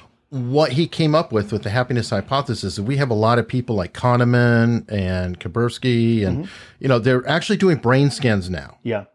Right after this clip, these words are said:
Speaker 1: And
Speaker 2: Mm-hmm.
Speaker 1: they're able to pick up, uh, behavioral tendencies and things like that. And so the thesis of the happiness hypothesis is that all the modern pop science that's saying, "Oh, this is going to be that,"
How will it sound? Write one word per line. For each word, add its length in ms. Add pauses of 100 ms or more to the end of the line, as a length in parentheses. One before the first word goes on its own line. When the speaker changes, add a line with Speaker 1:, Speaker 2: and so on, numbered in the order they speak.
(380)
Speaker 1:
And 160
Speaker 2:
Mm-hmm. 60
Speaker 1:
they're 240
able 320
to 80
pick 320
up, 320 (580)
uh, 180
behavioral 800
tendencies 540
and 80
things 160
like 140
that. 320 (520)
And 220
so 360 (160)
the 200
thesis 400
of 240
the 80
happiness 380
hypothesis 720
is 160
that 260 (100)
all 280
the 80
modern 320
pop 340
science 760 (320)
that's 160
saying, 280 (120)
"Oh, 260
this 260
is 140
going 240
to 80
be 160
that," 400